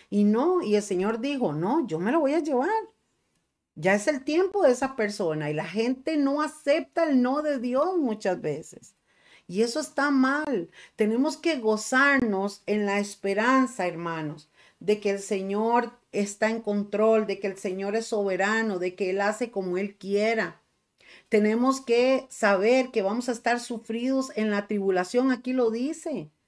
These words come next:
En este mundo, dijo Jesús, ustedes van a tener aflicciones. Claro que van a haber situaciones difíciles, hermanos.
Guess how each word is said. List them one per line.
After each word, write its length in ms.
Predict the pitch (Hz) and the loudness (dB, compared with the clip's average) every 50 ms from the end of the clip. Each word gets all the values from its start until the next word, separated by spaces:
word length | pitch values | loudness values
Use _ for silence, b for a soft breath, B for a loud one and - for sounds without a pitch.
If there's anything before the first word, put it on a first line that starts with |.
| _ _ _ _ - | _ _ _ _ -4
En 160 | 185 208 220 | 0 0 2
este 280 | 240 262 262 - 285 269 | 2 0 0 2 2 4
mundo, 380 | 254 247 277 311 330 285 262 | 4 4 4 2 2 2 2
dijo 220 | 262 269 269 262 254 | 2 2 2 2 2
Jesús, 300 | 262 240 233 - 285 277 269 | 2 0 0 0 -2 -2 -2
ustedes 340 | 247 226 - 254 269 262 226 | -2 -2 0 0 2 2 2
van 160 | 254 285 320 | 0 -2 -2
a 100 | 330 320 | -2 -2
tener 240 | 269 233 233 247 294 | -4 -2 -2 -2 -2
aflicciones. 800 | 294 - 254 208 - - - - 214 240 269 311 320 277 - | -2 -2 -4 -6 -6 -8 -6 -2 0 0 0 0 -2 -4 -4
Claro 380 | - 233 226 226 262 339 359 359 | 0 2 2 4 4 2 -2 0
que 100 | 285 240 | 0 -2
van 160 | 226 226 226 | 0 0 -2
a 60 | 220 | -2
haber 160 | 220 214 220 214 | -2 -2 -2 -2
situaciones 580 | - 254 233 - 190 190 190 196 185 190 202 202 | -4 -6 -4 -4 -4 -4 -4 -4 -6 -6 -6 -6
difíciles, 640 | 220 214 - - 220 247 269 262 330 294 262 214 196 | -8 -10 -8 -8 -6 -6 -6 -6 -4 -4 -2 -2 -2
hermanos. 480 | - 175 170 175 165 165 160 147 147 - | -2 -4 -4 -4 -6 -6 -6 -8 -10 -12